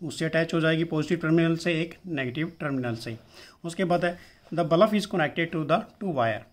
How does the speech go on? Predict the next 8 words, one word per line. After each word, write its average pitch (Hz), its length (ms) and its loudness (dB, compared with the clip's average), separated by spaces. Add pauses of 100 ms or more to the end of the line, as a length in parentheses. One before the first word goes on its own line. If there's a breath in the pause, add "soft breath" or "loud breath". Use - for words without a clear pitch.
(180)
you 196 180 0 (140)
can 147 200 4
stick 175 340 -6
the 170 240 4
wire 123 320 4 (300)
to 175 200 -4
the 180 80 2 (140)
bulb 123 260 2